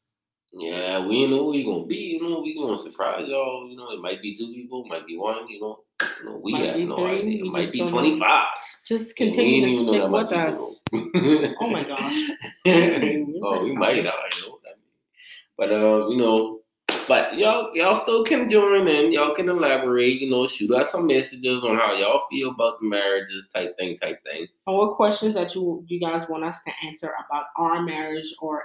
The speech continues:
Speaker 2: any advice that you feel like you would wanna touch bases on.
Speaker 1: Yeah, what did we leave out that y'all wanna know? You know, hit us up. Y'all got the Facebook,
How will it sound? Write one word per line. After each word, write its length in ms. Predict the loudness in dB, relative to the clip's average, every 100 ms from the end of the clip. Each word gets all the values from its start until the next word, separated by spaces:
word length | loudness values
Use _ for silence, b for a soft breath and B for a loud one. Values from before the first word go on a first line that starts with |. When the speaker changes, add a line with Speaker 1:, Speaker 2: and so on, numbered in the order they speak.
| -2
Speaker 2:
any 220 | -2 -4
advice 520 | -6 -4 -4 -6 -12 _ _ _ _ _ _ _ _ -4
that 320 | -2 -2 -4
you 100 | -6
feel 260 | -2 -2 0
like 240 | -2 -4
you 140 | -6 -4
would 240 | -4 -6
wanna 220 | -10 -10 -8
touch 320 | -8 -8 -2
bases 360 | -4 -2 -6
on. 380 | -4 -4 -6 -8 -10
Speaker 1:
Yeah, 160 | -6
what 220 | 2 4 6
did 120 | 6
we 200 | 4 4
leave 260 | 4 4 6
out 240 | 6 6
that 160 | 2 0
y'all 240 | -2 -2
wanna 120 | -8 -14
know? 40 | _ _ _
You 80 | -8
know, 200 | -6 -8 0
hit 120 | 4 6
us 180 | 6 4
up. 240 | 4 2 -8 _ _ _ _ _
Y'all 240 | -4 -2 2
got 180 | 0 0
the 160 | -4 -6 0
Facebook, 600 | 2 2 0 -2 -4